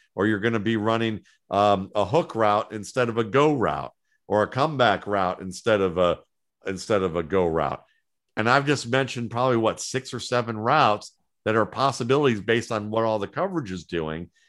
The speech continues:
And the quarterback knows what to do 'cause he's been there since two thousand fourteen and has been, and also studies this every day since, and they're the, the,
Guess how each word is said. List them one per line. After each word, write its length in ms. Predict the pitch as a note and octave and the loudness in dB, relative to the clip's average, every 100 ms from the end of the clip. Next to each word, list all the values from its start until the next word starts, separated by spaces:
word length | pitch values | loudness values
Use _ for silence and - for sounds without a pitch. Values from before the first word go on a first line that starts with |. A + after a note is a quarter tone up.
| _ _ A2 | _ _ -2
And 200 | A2 G2 | 0 -4
the 80 | |
quarterback 680 | F#2+ C#3+ G3 B3+ F3+ A#2+ G#2+ | -4 2 2 4 4 2 2
knows 240 | A2 G#2 F2+ | 0 -2 0
what 200 | G#2+ - | -2 -2
to 60 | |
do 200 | F2+ A2+ | -4 -4
'cause 180 | C3+ A#2+ | -4 -8
he's 160 | C#3 D#3+ | -8 -4
been 260 | C#3+ C#3 | -4 -2
there 400 | C3 C3 B2+ B2 _ _ | -2 0 0 -2 _ _
since 240 | A#2+ A#2 | -10 -8
two 160 | - C3+ | -6 -2
thousand 440 | C#3 C3+ A#2 A#2 | 2 2 0 -6
fourteen 760 | C3 B2 - F#3+ F3+ C3 C#3 - _ _ | -4 -4 -4 -6 -4 -6 -8 -14 _ _
and 300 | A#2+ A#2+ A2+ | -2 -2 -2
has 260 | G#2+ A2 A2+ | -4 -2 -2
been, 280 | G2 G#2+ A2 | -2 -4 -2
and 160 | A2+ | 2
also 260 | B2 B2+ A#2 | 2 2 -4
studies 400 | - D#3 E3 C3+ | -4 -4 -4 -6
this 140 | A#2 | -6
every 240 | B2+ A#2 A2+ | -4 -4 0
day 220 | A2 A2 | 0 0
since, 300 | - A2 - _ _ _ _ - | -4 -10 -12 _ _ _ _ -2
and 360 | G#2+ G2+ G2 G2+ | -2 -2 -6 -6
they're 280 | G#2 A2 G#2 | 0 2 2
the, 220 | G#2 G#2 G2 | -2 -4 -4
the, 260 | G#2 F#2+ | -6 -6